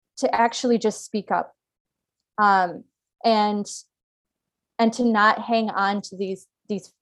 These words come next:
things that are, like, sitting inside of me. And, um, and I'm really grateful for that. Um, and I, you know,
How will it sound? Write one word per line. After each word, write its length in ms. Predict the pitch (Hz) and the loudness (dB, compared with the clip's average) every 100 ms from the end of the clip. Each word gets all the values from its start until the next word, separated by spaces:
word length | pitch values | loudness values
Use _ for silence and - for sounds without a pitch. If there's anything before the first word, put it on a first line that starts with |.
| - | -2
things 340 | 226 208 185 - | 0 0 -4 0
that 180 | 190 | 2
are, 400 | - 190 185 185 180 | 2 0 2 0 -2
like, 200 | 180 170 _ _ _ _ | -6 -8 _ _ _ _
sitting 480 | - - 254 220 202 | -10 4 4 4 -2
inside 420 | 190 - 196 185 | -6 -2 -2 0
of 140 | 185 | -4
me. 320 | 190 180 170 - | -6 -10 -10 -10
And, 260 | 185 185 - | -10 -10 -8
um, 420 | 185 180 175 175 _ _ _ _ _ _ _ _ _ _ _ _ _ _ _ _ - | -6 -6 -6 -14 _ _ _ _ _ _ _ _ _ _ _ _ _ _ _ _ 4
and 120 | 254 | 6
I'm 120 | 262 | 8
really 240 | 269 285 277 | 10 8 6
grateful 440 | 277 330 - 269 | 4 2 0 -2
for 180 | 269 190 | 2 2
that. 240 | 165 64 - - _ _ _ - | 2 -2 -6 -20 _ _ _ 0
Um, 300 | 226 214 214 | 4 4 2
and 240 | 220 220 - | 0 0 2
I, 420 | 226 226 220 226 | 6 6 4 0
you 100 | 226 | -4
know, 300 | 220 202 214 | -4 -4 -8